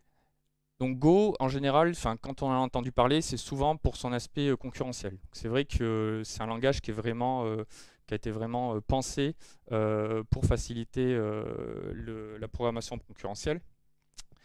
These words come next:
Euh, il y a ce qu'on appelle les Go routines, euh, qui permettent, alors là où on a un appel de fonction classique, on, il suffit de rajouter, euh, le préfixe Go devant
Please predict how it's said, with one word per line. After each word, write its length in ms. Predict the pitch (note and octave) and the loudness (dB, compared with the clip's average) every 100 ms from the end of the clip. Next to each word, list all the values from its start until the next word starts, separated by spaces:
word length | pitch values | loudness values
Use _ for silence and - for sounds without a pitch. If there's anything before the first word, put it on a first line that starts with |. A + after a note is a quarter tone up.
| - _ - | -20 _ 0
Euh, 180 | A2+ A2+ | 4 6
il 60 | |
y 80 | A#2+ | 6
a 140 | C#3 | 6
ce 80 | C3+ | 4
qu'on 100 | B2+ | 0
appelle 220 | A#2+ C3+ | 2 2
les 60 | A#2+ | 4
Go 120 | A#2+ | 4
routines, 440 | C3 C3 - F#3+ G#3 - - - - | 2 0 -2 -6 -8 -12 -18 -12 0
euh, 240 | B2 A#2 | 4 4
qui 160 | A#2 A#2 | 2 -2
permettent, 480 | - A#2+ C#3+ - - - _ _ | -2 2 0 0 -14 -18 _ _
alors 360 | B2 A#2+ A2+ - _ _ - | 2 4 2 -4 _ _ -2
là 140 | C3 C#3 | 4 4
où 120 | C3 | 4
on 220 | B2 A#2+ | 0 0
a 100 | A#2+ - | -2 -2
un 180 | A#2+ B2 | -2 -2
appel 300 | A#2+ C3+ B2 | 0 0 0
de 60 | |
fonction 380 | A#2 A#2 - A2+ | -4 -6 -6 -4
classique, 520 | - A2 - F3+ - - | -2 -4 -4 -6 -8 -8
on, 200 | A#2 A2 | -6 -6
il 60 | A2 | -8
suffit 280 | - - | -4 -4
de 80 | C#3 | 0
rajouter, 440 | B2 A#2+ A#2+ C3 B2+ | 0 0 -2 0 2
euh, 380 | A#2 G#2+ G#2 - | 2 -2 -4 -6
le 160 | A#2+ | -6
préfixe 480 | - A#2 - B2 - | -4 -6 -6 -8 -6
Go 320 | A2+ A#2+ C3+ - - - - | -2 0 0 -2 -20 -20 -10
devant 380 | A#2+ A2+ B2+ | -4 0 0